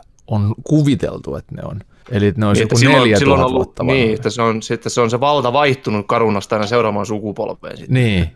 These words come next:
Speaker 2: <laughs> Ja ensimmäinen karuna on ollut siellä, että hei.
Speaker 1: Kun nehän on ollut kai
Speaker 2: President.
Speaker 1: paskana jo ne, tota, rappauspinnotteet Kleopatra-aikana esimerkiksi.
Speaker 2: Joo.
Speaker 1: Et ne ei ole sitten enää. Mut ilmeisesti se ei sit ole niin hyvin toiminut, kun ei sitä jaksettu korjata.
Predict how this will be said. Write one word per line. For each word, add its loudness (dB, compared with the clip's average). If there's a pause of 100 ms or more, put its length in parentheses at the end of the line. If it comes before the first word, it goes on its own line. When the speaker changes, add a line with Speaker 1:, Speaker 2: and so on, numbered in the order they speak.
(420)
Speaker 2:
<laughs> -8
Ja 2
ensimmäinen 0
karuna 0
on 0
ollut -4
siellä, -4
että -8 (220)
hei. -2 (1000)
Speaker 1:
Kun 2
nehän 4
on 6
ollut 4
kai 2
Speaker 2:
President. -20 (320)
Speaker 1:
paskana 2
jo 2
ne, -2
tota, -2 (320)
rappauspinnotteet -4 (160)
Kleopatra-aikana -2
esimerkiksi. -12
Speaker 2:
Joo. -20 (800)
Speaker 1:
Et -8
ne 0
ei 2
ole -2
sitten -8
enää. -4
Mut -2
ilmeisesti 2
se 2
ei 4
sit -4
ole 2
niin 2
hyvin 4
toiminut, 2
kun -6
ei -4
sitä -2
jaksettu -4
korjata. 0